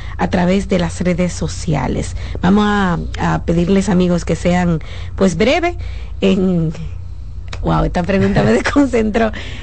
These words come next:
Que sean breves, ¿verdad? Cuando me escriben, "Doctora, mi esposa es como la culebra silenciosa. Cuando estamos haciendo el amor, se vuelve loca como una fiera, pero no dice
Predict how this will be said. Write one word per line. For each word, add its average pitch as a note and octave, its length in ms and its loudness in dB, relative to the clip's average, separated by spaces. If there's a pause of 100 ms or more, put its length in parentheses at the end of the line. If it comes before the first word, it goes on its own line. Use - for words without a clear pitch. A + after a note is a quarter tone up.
(100)
Que A#3+ 140 4
sean B3+ 300 2
breves, C4+ 400 2
¿verdad? B3 360 0 (320)
Cuando G#3 240 2
me G3 100 2
escriben, G3+ 460 0
"Doctora, G#3+ 600 0 (560)
mi C4+ 180 4
esposa D4+ 560 0
es A#3+ 100 -2
como B3+ 260 0
la A#3+ 120 0
culebra A#3 480 0
silenciosa. F#3+ 840 -4 (600)
Cuando A#3+ 260 2
estamos C4 400 0
haciendo C#4 360 0
el C#4 100 2
amor, F#3+ 540 0 (320)
se A3 200 0
vuelve A#3+ 440 2
loca D#4 540 0
como G#3 300 0
una G#3+ 240 0
fiera, D#3 500 -4 (360)
pero F#3+ 260 2
no F#3+ 180 2
dice A3+ 480 0